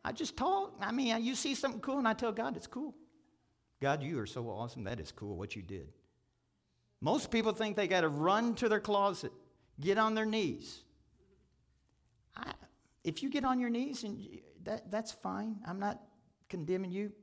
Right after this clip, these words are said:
I don't. Hurts my knees for a while. At, first of all, it's, it's much comfortable to,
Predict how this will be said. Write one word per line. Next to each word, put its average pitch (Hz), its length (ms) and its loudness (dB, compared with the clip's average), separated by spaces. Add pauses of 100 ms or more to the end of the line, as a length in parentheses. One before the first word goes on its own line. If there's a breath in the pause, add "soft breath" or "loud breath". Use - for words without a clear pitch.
(460)
I 220 140 6
don't. 302 400 2 (1800)
Hurts 165 260 -4
my 190 120 0
knees 277 300 2
for 151 180 0
a 135 60 2
while. 131 220 4
At, 139 320 0
first 320 240 2
of 127 80 0
all, 156 200 4
it's, 156 120 -4
it's 151 220 -4
much 240 240 0
comfortable 220 480 2
to, 196 220 2